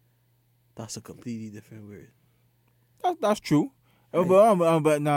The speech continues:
Speaker 1: How
Speaker 2: we
Speaker 1: you
Speaker 2: be,
Speaker 1: supposed to do it on a
Speaker 2: we
Speaker 1: keyboard?
Speaker 2: talking about different shit now. I talking about spoken language, dog. I really, I, I'm just saying, if something is, is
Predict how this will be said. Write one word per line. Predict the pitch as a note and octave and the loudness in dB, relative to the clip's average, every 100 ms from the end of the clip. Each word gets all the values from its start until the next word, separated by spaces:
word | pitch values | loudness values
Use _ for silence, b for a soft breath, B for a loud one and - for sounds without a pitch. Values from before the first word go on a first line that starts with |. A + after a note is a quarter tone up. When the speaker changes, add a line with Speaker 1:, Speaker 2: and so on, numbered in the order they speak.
| C#3 | 0
Speaker 1:
How | |
Speaker 2:
we | C#3 | 2
Speaker 1:
you | C3+ | 2
Speaker 2:
be, | D#3 D3 | 4 2
Speaker 1:
supposed | B2+ | 0
to | B2 | -4
do | |
it | G#2+ | -4
on | |
a | |
Speaker 2:
we | F#2+ | -2
Speaker 1:
keyboard? | F3+ A3 | 0 4
Speaker 2:
talking | A#3 A3 G3 | 4 4 2
about | D#3 | 0
different | D3+ - E3+ | -2 -2 -2
shit | E3+ | -2
now. | C3+ G#2 | -2 0
I | C#3+ | 0
talking | D#3 G3+ E3+ F3+ D3+ | 2 2 2 0 0
about | B2 A#2 A2+ - b b b b b b b | -2 -2 -4 -8 b b b b b b b
spoken | - - - F#3 D#3+ E3 C3+ | -10 -6 0 0 0 -4 -4
language, | A2 A#2 A#2+ G#2 | -4 -2 -4 -4
dog. | - F#2 F2 - - | -6 -8 -8 -14 -10
I | G#2+ C3+ D#3+ | -4 0 0
really, | D#3+ D3+ D3 - _ _ _ | 0 0 0 -4 _ _ _
I, | B2+ D3+ D#3+ | -4 0 0
I'm | D3+ D#3+ | 0 0
just | D#3+ | 0
saying, | - D#3 B2 b b - | 0 -2 -4 b b -8
if | A2+ | -4
something | - A3+ A3+ G#3 | 2 2 4 0
is, | D3+ C#3 - | 0 -4 0
is | D3 C#3 | 0 0